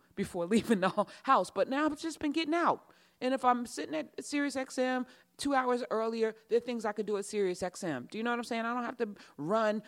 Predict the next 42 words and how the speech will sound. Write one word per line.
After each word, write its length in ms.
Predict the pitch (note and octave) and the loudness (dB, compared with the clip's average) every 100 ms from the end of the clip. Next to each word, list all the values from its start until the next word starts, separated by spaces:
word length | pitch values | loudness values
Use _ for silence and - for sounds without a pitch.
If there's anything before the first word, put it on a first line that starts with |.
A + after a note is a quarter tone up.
| - F#3+ | -6 -4
on 120 | F#3+ | -2
two 200 | - B3 | 0 -2
wheels 500 | G#3+ G#3+ G3 F#3+ F3+ - - | 0 0 0 0 -4 -14 -6
in 300 | G#3+ G#3 G3+ | -2 0 -2
sideways. 800 | G3+ A3 G#3+ E3+ G3 G3+ F3+ F#3+ _ - | 0 2 4 2 2 2 2 -2 _ -6
Ha-, 180 | C#3 - | -6 -2
you 100 | C4+ | 0
know, 180 | G#3+ E3+ G3 | 2 0 0
I 80 | |
don't 140 | A3+ A3+ | -4 -4
have 220 | A3+ A3 | -6 -6
to 80 | G#3+ | -6
be 100 | G3+ | -4
stressed 500 | - - G3 F3 - - _ _ | -4 -2 -2 -2 -8 -18 _ _
starting 440 | - - G3 G3+ F#3+ | -8 0 0 0 -2
my 100 | E3 | -2
show 220 | - E3+ | -2 -4
sweaty, 360 | - F3 A2+ - _ _ - | 0 -2 -2 -10 _ _ 2
don't 160 | G3+ | 2
have 120 | G#3+ | 0
to 60 | - | -8
do 140 | A3 | -4
that. 240 | E3+ C3 - | -2 -2 -2
Not 260 | F#3+ F#3+ | -4 -2
that 80 | F3 | 0
I've 140 | E3 C#3+ | 0 2
done 180 | C#3 | -2
that 160 | D3 A2 | -2 -6
in 80 | C3+ | -6
a 40 | |
while, 220 | A#2+ A#2 | -6 -6
'cause 140 | A#2 C3+ | -6 -8
I 80 | C3 | -8
get 200 | C#3 - | -8 -8
there 160 | C3 | -10
pretty 300 | A#2+ B2+ A2+ | -8 -12 -10
early, 300 | - C3 A#2+ | -6 -6 -6
but 240 | B2+ C#3 - | -6 -6 -4
this 180 | A3 A3 | -4 -4
is 100 | G3 | -4
my 140 | E3+ | -2
new, 240 | D#3 C#3+ | -2 -4